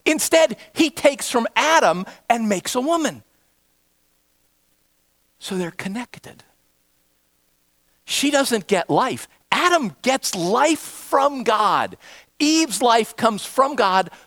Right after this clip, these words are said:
through Adam, and yet she is made after him. Eve is God's final culminating work on humanity. This is as good as it's gonna get, but she is not independent.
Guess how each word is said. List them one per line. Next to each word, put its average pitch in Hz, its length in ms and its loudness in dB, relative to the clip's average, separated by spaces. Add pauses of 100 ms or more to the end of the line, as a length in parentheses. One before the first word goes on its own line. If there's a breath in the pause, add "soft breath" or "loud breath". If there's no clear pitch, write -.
through 277 440 0
Adam, 226 400 2
and 220 160 2
yet 277 220 2
she 302 160 0
is 269 180 0
made 285 400 2
after 285 460 2
him. 123 300 0 (1600 soft breath)
Eve 254 460 0 (140)
is 254 240 0
God's 208 420 0
final 269 760 -2 (280 soft breath)
culminating 285 880 0
work 151 360 0 (300 soft breath)
on 208 240 2
humanity. 147 920 -4 (360 soft breath)
This 262 220 -2
is 226 140 -2
as 165 200 -4
good 262 420 0 (260 loud breath)
as 196 200 -2
it's - 180 -6
gonna 190 240 -2
get, 208 340 -2 (220 soft breath)
but 165 100 -8
she - 200 -6
is 131 180 -6
not 165 380 -4 (400 soft breath)
independent. 143 1040 -8